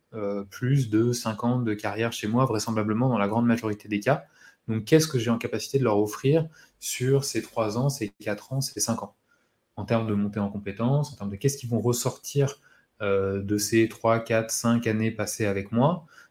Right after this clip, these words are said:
Euh, qu'est-ce que ça va leur apporter ? C'est-à-dire comment, qu'est-ce qu'ils auront gagné en compétences ? Qu'est-ce qu'ils auront acquis ? Et potentiellement travailler le quand est-ce qu'ils reviendront chez moi potentiellement après avoir acquis trois, quatre, cinq nouvelles années d'expérience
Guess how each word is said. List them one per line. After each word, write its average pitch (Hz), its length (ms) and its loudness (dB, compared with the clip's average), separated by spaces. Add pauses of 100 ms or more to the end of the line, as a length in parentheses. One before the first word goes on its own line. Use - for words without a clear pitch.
(200)
Euh, 95 1300 0
qu'est-ce - 160 0
que - 60 -6
ça 113 100 -2
va 110 80 4
leur 107 140 2
apporter ? 107 400 2
C'est-à-dire - 220 -10
comment, 117 340 2
qu'est-ce 104 160 -8
qu'ils 110 140 -4
auront 101 220 -2
gagné 107 420 2
en 104 100 -2
compétences ? 104 480 -6
Qu'est-ce - 160 -14
qu'ils 107 160 -8
auront 101 220 -4 (100)
acquis ? 151 520 -4 (720)
Et 107 60 -2
potentiellement 110 480 0
travailler 110 460 4
le 113 120 6
quand 110 220 -4
est-ce 131 80 0
qu'ils - 140 -2
reviendront 113 500 2
chez 117 160 0
moi 123 200 2
potentiellement 107 600 -2
après 110 260 -2
avoir 104 300 0
acquis 101 260 -4
trois, 120 280 -6
quatre, 117 240 0
cinq 127 260 -4
nouvelles 113 220 0
années 110 160 2
d'expérience 107 720 0